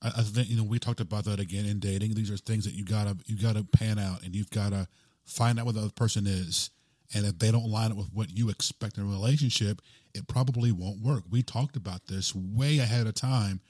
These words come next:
that we're not letting outside people into our relationship. What goes on between you and I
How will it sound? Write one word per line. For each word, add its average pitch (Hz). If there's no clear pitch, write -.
that 104
we're 104
not 110
letting 107
outside 98
people 92
into 113
our 90
relationship. 101
What 98
goes 104
on 110
between 107
you 107
and 104
I 92